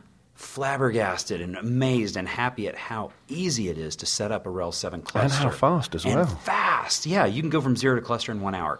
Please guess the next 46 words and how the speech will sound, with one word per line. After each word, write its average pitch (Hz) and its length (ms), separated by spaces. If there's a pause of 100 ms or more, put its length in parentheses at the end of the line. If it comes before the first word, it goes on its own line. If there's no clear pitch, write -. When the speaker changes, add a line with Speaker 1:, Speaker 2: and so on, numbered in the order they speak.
Speaker 1:
easily, 101 600
easily, 90 360
easily. 80 400 (280)
Now, 101 220
it's 82 120
very, 95 280
very 110 200
different. 135 480 (260)
Um, 80 380
iSCSI 110 540
infrastructure 110 520
has 107 160
changed. 113 400
The 90 60
target 95 360
has 101 140
changed. 113 520
Speaker 2:
Yep. 92 140 (180)
Speaker 1:
Um, 85 440
you 98 100
know, 85 100
now 90 240
the 92 80
U 101 240
I 101 180
is 101 160
very 101 220
different 98 320
'cause 87 120
it's 87 140
the - 60
Pacemaker 95 500
U 104 220
I, 110 160
but 92 160
the - 40
beauty 104 440
is 143 260 (240)
you 95 120
can 92 120
do 92 80
it 90 180
from 98 260
a 80 40
web 101 400
browser 165 540